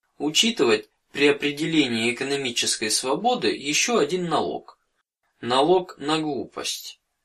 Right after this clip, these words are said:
Чем больше глупости, тем больше платишь. Либо шарлатанам, либо тем, кто будет охранять тебя от шарлатанов, либо тем, кто заменит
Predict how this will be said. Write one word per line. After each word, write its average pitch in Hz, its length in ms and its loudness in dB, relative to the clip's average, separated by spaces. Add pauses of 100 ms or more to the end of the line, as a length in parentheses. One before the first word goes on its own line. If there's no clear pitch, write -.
(1200)
Чем 185 300 2
больше 170 360 6
глупости, - 880 -2 (220)
тем 143 240 0
больше 208 340 4
платишь. 95 760 0 (360)
Либо 190 340 2
шарлатанам, 143 1000 4 (300)
либо 185 360 4
тем, 160 460 -2 (260)
кто - 220 -2
будет 196 340 0
охранять 143 640 2
тебя 165 360 4
от 110 80 2
шарлатанов, 104 840 0 (380)
либо 202 320 6
тем, 220 400 2 (300)
кто - 240 2
заменит 190 760 2